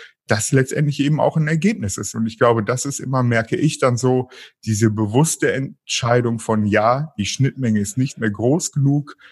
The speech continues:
und jetzt lassen wir uns in Trennung begleiten, ähm, habe ich immer sehr großen Respekt, ziehe ich alle Hüte, die ich habe. Und, ähm, das finde ich ist spannend. Und da jemanden nochmal heute zu haben, der da nochmal einen besonderen Blick drauf hat,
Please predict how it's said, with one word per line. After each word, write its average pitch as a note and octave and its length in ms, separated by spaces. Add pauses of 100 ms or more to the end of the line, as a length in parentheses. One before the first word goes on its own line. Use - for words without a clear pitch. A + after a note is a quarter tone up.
(160)
und G#2 180
jetzt B2 240
lassen C3 320
wir A#2 80
uns A#2 160
in A2 140
Trennung D3 440
begleiten, B2 680 (420)
ähm, A2 440 (240)
habe G2+ 200
ich C3+ 160
immer A2 240
sehr A2+ 360
großen B2 420
Respekt, A2+ 440
ziehe - 280
ich - 180
alle B2 200
Hüte, B2 300
die A2+ 120
ich A2+ 160
habe. A2 420 (320)
Und, A2+ 260
ähm, A2 300
das B2 180
finde D3 180
ich - 60
ist C3 100
spannend. D3+ 400
Und A2+ 220
da B2+ 180
jemanden C3 360
nochmal A#2+ 460
heute A#2+ 260
zu A2+ 220
haben, A2+ 240
der G#2+ 200
da G#2 160
nochmal A2 340
einen G#2 80
besonderen C3+ 440
Blick C#3 160
drauf B2+ 220
hat, A#2+ 140